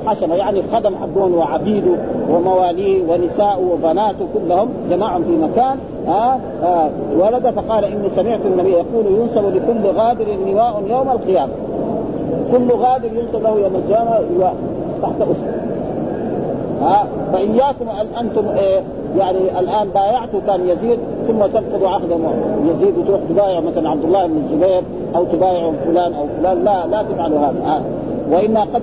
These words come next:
بايعنا هذا الرجل، هذا الرجل المراد به يزيد بن معاوية، هذا الرجل، ها، على بيع الله ورسوله، ها، وإن كان يعني فيهم بعض إكراه، إن معاوية جاء هنا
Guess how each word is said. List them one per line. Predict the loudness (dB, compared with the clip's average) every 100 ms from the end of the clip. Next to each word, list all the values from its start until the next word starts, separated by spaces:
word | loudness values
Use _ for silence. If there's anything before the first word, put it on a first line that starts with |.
| 0
بايعنا | 2 2 0 -2 -2 0 0
هذا | 0
الرجل، | 0 0 -2 -6 -6 -6 -6 -2
هذا | 2 2 0
الرجل | 0 0 0
المراد | 2 2 2 2
به | -2 2 0
يزيد | 2 0 2
بن | 0
معاوية، | 0 -2 -4 -4 -4 -4 -2
هذا | 2 2 2 0
الرجل، | 0 2 0 0 0 0 -2 -4 -4 0
ها، | 2
على | 2 0 0 2
بيع | 2 0
الله | -2 -2 0 0 0
ورسوله، | 0 0 0 0 0 -2 -4 -2 -2 -2 -2
ها، | 0
وإن | 2 0
كان | 2 0
يعني | 0 -6 -6
فيهم | -4 -2 0
بعض | -2 -2
إكراه، | -4 0 2 0 -2 -10 -6
إن | -4
معاوية | -2 0 2 2 2
جاء | 0
هنا | 0 0 0